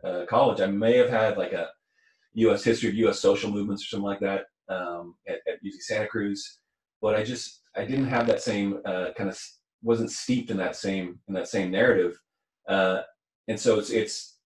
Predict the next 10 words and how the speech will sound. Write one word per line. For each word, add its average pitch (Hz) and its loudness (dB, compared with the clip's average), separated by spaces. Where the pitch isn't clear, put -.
fascinating 110 2
for 101 -4
me 101 2
to 98 2
hear 95 0
you 113 6
talk 87 0
about 90 2
it, 87 -2
uh, 90 -6